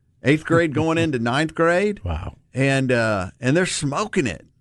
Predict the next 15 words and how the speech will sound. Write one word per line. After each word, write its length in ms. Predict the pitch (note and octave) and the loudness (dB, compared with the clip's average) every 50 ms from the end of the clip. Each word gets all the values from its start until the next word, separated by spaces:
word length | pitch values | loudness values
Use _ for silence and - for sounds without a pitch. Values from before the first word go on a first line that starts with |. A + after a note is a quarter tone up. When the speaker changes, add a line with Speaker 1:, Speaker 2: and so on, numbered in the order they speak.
| _ _ _ _ _ _ _ - | _ _ _ _ _ _ _ -2
Speaker 1:
These 180 | C#3 D#3 D3+ - | -2 -2 0 0
guys 300 | - D3 C3+ C3 B2+ B2+ | 0 0 0 0 0 -2
are 60 | D3 | -2
smoking 500 | B2+ - - D#3+ E3 F#3 A3+ G#3+ - C3+ | -4 -4 -2 0 0 0 0 -2 -2 -4
it. 140 | A2 E2 - | -4 -2 -2
They, 320 | C#3+ E3 - G2 D3+ C#3 - - - _ _ | -2 -2 -2 -2 -6 -8 -10 -14 -20 _ _
and 100 | - D3 F#3+ | -2 -2 0
I 60 | A#3 | 0
told 260 | - - G#3+ A#3 A#3+ | 0 0 2 2 2
'em, 100 | A3 F#3+ | 2 0
I 80 | E3 D#3+ | 0 -2
said, 320 | D3+ - F#3+ E3+ D#3+ - - - - - _ _ _ - | 0 2 2 2 2 0 -4 -14 -20 -20 _ _ _ -8
"I 200 | F3 A3+ C#4+ D#4 | -4 -2 0 0
only 280 | C4+ A3+ G3 F3+ D#3 C3+ | 0 0 2 2 2 2
wish 800 | A#2 A2 A2+ B2 C3+ C#3 A#2+ E2 E2+ - - - - - - | 0 0 2 2 4 4 2 0 -4 -8 -12 -14 -14 -16 -18